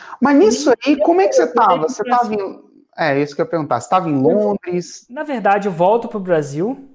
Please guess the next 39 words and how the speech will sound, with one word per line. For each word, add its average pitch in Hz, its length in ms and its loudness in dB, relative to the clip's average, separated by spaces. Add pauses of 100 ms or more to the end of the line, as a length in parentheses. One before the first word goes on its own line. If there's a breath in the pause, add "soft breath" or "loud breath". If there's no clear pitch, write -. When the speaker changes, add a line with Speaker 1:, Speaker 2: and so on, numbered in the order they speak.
(140)
Speaker 2:
Eu 156 140 -10
falei 165 320 -2
que 160 420 -14
depois 160 280 -8
de 147 60 -16
tanto 233 320 -8
tempo 180 260 -10
em 143 40 -12
Londres, 143 460 -8
eu 151 60 -14
acho 156 100 -16
que - 60 -20
eu 160 60 -14
fiquei 175 160 -12
uns 151 120 -12
oito 160 240 -8
anos 143 240 -16
lá, 175 320 -14 (680 soft breath)
eu 165 640 -6
falei 165 260 -6
assim, 160 220 -12
"Meu, 156 220 -8
eu 139 80 -12
volto 165 260 -8
pro 180 100 -10
Brasil 170 460 -4
e - 20 -8
falo 175 160 -10
assim, 160 140 -14
eu 165 60 -12
não 160 60 -16
quero 180 140 -10
passar 175 220 -10
mais 170 160 -8
um 208 80 -8
inverno 156 400 -8
aqui." 131 420 -18
Ah, 135 280 -16
eu - 80 -20